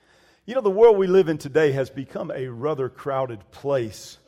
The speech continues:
And yet at the same time, it seems it has become a very lonely place. While people are more connected through social media than at any time in history, at the same time, record numbers of people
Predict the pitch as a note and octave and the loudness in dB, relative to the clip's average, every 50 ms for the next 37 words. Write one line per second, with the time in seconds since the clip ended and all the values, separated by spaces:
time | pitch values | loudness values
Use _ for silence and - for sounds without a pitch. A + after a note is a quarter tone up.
0 | _ _ _ _ _ _ _ _ _ _ - D3 D#3 D#3+ F3+ A#3 B3+ B3+ B3 - | _ _ _ _ _ _ _ _ _ _ -8 -8 -6 -2 2 4 4 4 4 2
1 | - F#3+ - - - G3+ G3+ G3 F#3+ F#3 C#3+ - - - B3+ A#3 G#3+ E3+ D3 D3 | -2 -6 -8 -6 -6 -4 -4 -4 -4 -6 -10 -12 -14 -10 -6 -2 -2 0 0 0
2 | D3 D3+ D#3+ D#3 - _ _ _ _ _ _ _ _ _ _ - E3+ E3+ - - | -2 -2 -6 -10 -16 _ _ _ _ _ _ _ _ _ _ -4 -4 -4 -6 -10
3 | - - G3+ G3+ G3+ F#3+ F3+ - - - - D3 D#3+ C3+ B2 D3+ D#3 D#3 - D#3 | -12 -8 -6 -4 -4 -4 -4 -4 -6 -6 -6 -6 -6 -6 -8 -12 -12 -10 -8 -8
4 | D#3 D3+ C3 C3 D#3+ D#3+ D#3+ D#3 D3 D#3 D#3 D#3+ E3 E3+ E3 D#3 C3+ B2 A2+ - | -6 -6 -6 -6 -6 -6 -6 -6 -6 -6 -4 -4 -4 -4 -4 -6 -8 -8 -10 -14
5 | - - A2+ A2+ F#2+ F2 F2 - - - _ _ _ _ _ _ _ _ _ _ | -16 -16 -14 -14 -14 -16 -18 -20 -20 -20 _ _ _ _ _ _ _ _ _ _
6 | _ _ _ _ _ _ _ _ _ _ _ C3+ E3 F3+ F3+ F3 F3+ - - A3+ | _ _ _ _ _ _ _ _ _ _ _ -2 0 2 2 0 -2 -4 -8 -8
7 | A3 - G3+ F3+ E3 D#3 D3+ C#3+ D3 D#3 F3+ F#3+ F#3 F3 F3+ - - F3 E3 D3+ | -4 -2 0 0 2 0 0 -2 -2 0 2 2 2 2 -2 -2 -2 0 0 0
8 | D3+ E3 F3+ F#3+ G3 F#3+ - - D3 C#3+ C3+ C3 A2+ G#2+ - _ _ _ _ _ | 0 0 2 2 0 -2 -4 -8 -8 -8 -8 -8 -10 -14 -18 _ _ _ _ _
9 | _ _ _ _ - E3 F3 E3+ D#3 - - - F#3+ F#3 F#3+ - - F3 D#3+ D#3 | _ _ _ _ -6 -4 -4 -4 -4 -4 -2 0 2 2 2 0 -2 -2 -2 0
10 | D#3 F3 G3 F#3+ E3+ D#3 C#3+ C3+ B2+ C#3 D3 C#3+ C#3 C#3 G3 G#3+ G3+ F#3 F3+ - | 0 -2 -2 -2 0 0 0 0 0 -2 -2 -2 -2 -2 -4 -4 -4 -6 -6 -6
11 | E3+ F3+ F3+ F3 E3 D#3 D3+ C#3 B2+ - F#3 G#3 F#3+ - - - D3+ D3 C3+ C3+ | -4 -2 -2 -2 -2 -4 -6 -8 -6 -4 -4 -4 -4 -6 -12 -10 -10 -8 -8 -8
12 | C3 - - _ _ _ _ _ _ - - F3+ F3+ F3+ F3 - - A3 A3+ A3+ | -10 -12 -16 _ _ _ _ _ _ -4 -2 -2 -2 -4 -8 -6 -6 -6 -4 -4
13 | A3+ G#3+ A3+ - A3 A#3 A#3 A3 G3+ F3+ D3+ E3+ - D#3+ D3 E3+ A#3 B3+ B3 - | -6 -8 -8 -6 -2 0 0 0 0 -2 -6 -10 -14 -6 0 0 2 2 0 -2
14 | B3 A#3+ G3+ G#3 A3 A3+ A3 G#3 G3+ C#3+ F3+ F3+ - - - G#3+ A3 G#3+ F#3 F#3 | -8 -10 -6 -4 -4 -4 -2 -4 -4 -4 -4 -6 -6 -8 -10 -10 -8 -6 -4 -4
15 | E3+ D3 | -4 -4